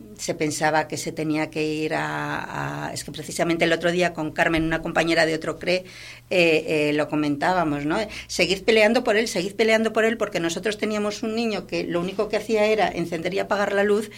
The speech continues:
y hoy está en secundaria y está con, con buenos,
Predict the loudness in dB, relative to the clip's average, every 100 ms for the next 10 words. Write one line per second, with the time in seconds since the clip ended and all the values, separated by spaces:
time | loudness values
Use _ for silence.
0 | -16 -4 6 6 8 4 2 0 -2 -4
1 | -4 -2 2 2 2 -2 -2 -4 -4 -6
2 | -6 -6 -8 -4 0 0 0 0 -2 -6